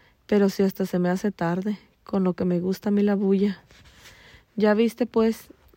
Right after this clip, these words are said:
de qué se trata, así que si necesitas mis consejos, júntate trescientos muchachos de tu confianza y enrólate con esos alzados. Diles que les llevas la gente que les prometí.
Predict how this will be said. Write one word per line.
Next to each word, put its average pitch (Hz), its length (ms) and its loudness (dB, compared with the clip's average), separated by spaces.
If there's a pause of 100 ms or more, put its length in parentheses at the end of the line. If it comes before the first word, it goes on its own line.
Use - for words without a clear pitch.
(100)
de 196 260 -2
qué 202 140 -2
se 202 140 -8
trata, 202 580 -6
así 190 300 -4
que 208 160 -4
si - 160 -6
necesitas 185 600 -4
mis 214 180 -4
consejos, 214 560 -6 (480)
júntate 226 480 -2
trescientos 202 500 -6
muchachos 202 560 -4
de 196 140 -2
tu - 100 -16
confianza 208 800 -6
y 190 140 -2
enrólate 190 580 -2
con 180 180 -4
esos 180 300 -8 (160)
alzados. 180 680 -8 (600)
Diles 220 300 -2
que 208 120 -2
les 190 200 2
llevas 196 280 0
la 196 120 -2
gente 196 400 -4
que - 160 -6
les 180 160 -4
prometí. 175 580 -4